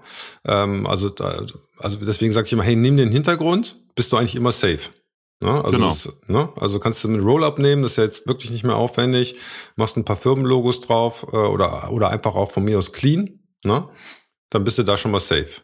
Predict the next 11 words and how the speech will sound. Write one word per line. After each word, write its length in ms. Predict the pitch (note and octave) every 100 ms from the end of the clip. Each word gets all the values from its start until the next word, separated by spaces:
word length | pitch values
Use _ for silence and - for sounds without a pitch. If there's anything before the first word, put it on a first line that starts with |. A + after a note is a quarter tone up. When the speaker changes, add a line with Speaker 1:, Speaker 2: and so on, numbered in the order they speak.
| _
Speaker 1:
ne? 260 | - G2+ C3
Äh, 260 | G2 F#2 F2+
dann, 300 | G2+ G#2 G#2
äh, 400 | - - F#2 G#2+
ich 180 | G#2+ -
denke, 220 | A2+ A#2
das 160 | G#2 -
Aller-, 220 | B2+ C3
Allerwichtigste 600 | B2 A#2+ B2 - - A#2+
ist 180 | F#2+ -
Ton, 340 | C3 C#3+ E4